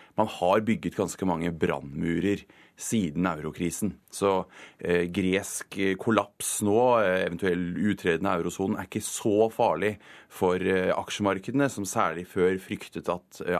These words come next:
andre banker fra andre land skulle kollapse som følge av gresk, eh, uttreden av euroen, for eksempel.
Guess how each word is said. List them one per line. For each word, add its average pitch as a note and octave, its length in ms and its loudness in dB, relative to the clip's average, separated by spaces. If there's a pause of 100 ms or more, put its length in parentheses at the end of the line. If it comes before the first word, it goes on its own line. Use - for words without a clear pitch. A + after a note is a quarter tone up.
andre F2+ 400 0
banker G2+ 500 -2
fra - 140 -6
andre F#2+ 240 0
land A2 420 2 (380)
skulle F#2 320 -2
kollapse - 560 -2
som F#2+ 120 -2
følge F2+ 260 0
av D#2+ 220 0
gresk, E2 600 -6
eh, E2 420 -2 (420)
uttreden F2 440 0
av D#2+ 160 -2
euroen, D2+ 200 -2
for E2 120 -4
eksempel. D#2+ 420 -6